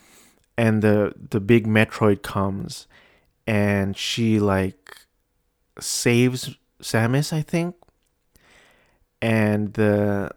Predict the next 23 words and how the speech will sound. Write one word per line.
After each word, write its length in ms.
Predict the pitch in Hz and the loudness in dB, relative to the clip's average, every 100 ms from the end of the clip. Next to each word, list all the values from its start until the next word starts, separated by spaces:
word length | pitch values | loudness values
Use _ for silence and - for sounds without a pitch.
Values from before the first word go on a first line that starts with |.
| _ _ | _ _
the 140 | - 110 | -6 -2
bad 340 | 104 107 110 | 2 2 2
guy 360 | 113 107 107 104 - | 0 2 2 0 0
ends 200 | 110 107 | -2 -2
up 160 | 107 | -2
destroying 480 | 110 - - 113 113 | -4 -6 0 0 2
the 60 | 113 | 0
Metroid. 640 | 110 107 - 113 110 101 - _ | 0 -2 -2 0 0 -4 -12 _
I 140 | 101 113 | -2 0
apologize 640 | 107 - 110 110 110 101 | 0 0 2 2 0 -2
if 120 | 107 | -4
I'm 160 | 107 101 | -6 -4
getting 360 | 104 101 101 101 | -2 -2 -2 -4
the 180 | 98 | -4
facts 500 | 95 - 107 - - | -4 -4 -4 -4 -6
wrong. 300 | 120 110 107 | -2 0 0
I, 260 | 98 113 101 - _ - | -2 -4 -4 -10 _ -8
my 120 | 117 | -4
memory's 400 | 120 131 127 110 | 0 2 2 0
trash, 600 | - 107 98 101 - - _ | -2 -2 0 -2 -8 -18 _
as 180 | 113 101 | -8 -4
you 120 | 101 | -4
know. 320 | 95 95 92 | -2 -4 -6